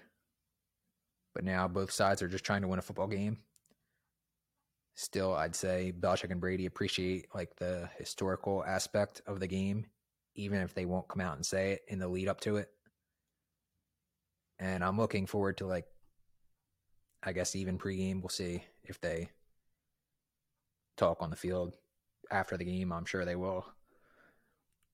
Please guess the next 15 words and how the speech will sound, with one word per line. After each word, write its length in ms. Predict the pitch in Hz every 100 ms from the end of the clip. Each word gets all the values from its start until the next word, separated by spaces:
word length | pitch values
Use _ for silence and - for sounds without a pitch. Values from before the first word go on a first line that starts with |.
| _ -
Brady 260 | - 107 104
can 120 | 110
get 200 | 98 -
pretty 180 | 107 98
mad 280 | 95 98 98
when 140 | 95
he, 320 | 95 92 120 135
<laughs> 120 | - -
when 160 | 110
he 80 | 98
loses 420 | 95 98 98 104
and 120 | 98
maybe 240 | 92 98 95
leave, 420 | 95 98 104 104
but, 280 | 90 85